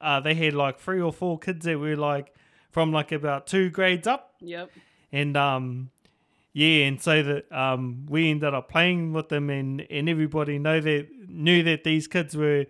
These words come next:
Speaker 1: like, a lot older, so they were just, like, you know, scoring tries, like, easy as, like, 'cause, you know,
Speaker 2: Yep.
Speaker 1: 'cause when you're, obviously, kids that are a lot older can just, like, push little kids off easy, and, um,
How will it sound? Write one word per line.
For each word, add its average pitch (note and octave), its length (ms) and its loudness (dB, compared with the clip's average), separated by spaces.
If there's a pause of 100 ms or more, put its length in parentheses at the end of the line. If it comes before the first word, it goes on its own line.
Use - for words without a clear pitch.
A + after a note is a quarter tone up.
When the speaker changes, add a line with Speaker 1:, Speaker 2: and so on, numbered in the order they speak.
(400)
Speaker 1:
like, C#3+ 240 2
a C3+ 60 -2
lot D#3+ 300 4
older, F3 500 6 (280)
so D#3 180 2
they D#3+ 100 6
were D3+ 160 4
just, C#3+ 240 -2
like, C3 240 2 (640)
you C3+ 160 0
know, C3+ 240 0 (1300)
scoring D#3 500 2
tries, D3+ 380 0
like, C3 260 0 (720)
easy D3+ 440 4
as, D#3+ 280 4
like, D3 260 2
'cause, D3 180 -4
you D3 100 -2
know, G3 300 2 (340)
Speaker 2:
Yep. F#3 240 -10
Speaker 1:
'cause D3+ 160 -2
when D#3 160 -2
you're, C3+ 180 -4 (320)
obviously, C#3 640 -2
kids C3+ 320 -10
that C#3 160 -4
are C3 160 0
a - 20 0
lot C3+ 240 0
older D3+ 240 0
can C#3+ 200 -8
just, B2+ 200 -10
like, B2+ 280 -10
push D3 240 -6
little C#3+ 240 -4
kids C#3+ 280 -8
off D3 280 -6 (100)
easy, D3+ 440 -2
and, C3 140 -6
um, B2+ 320 -6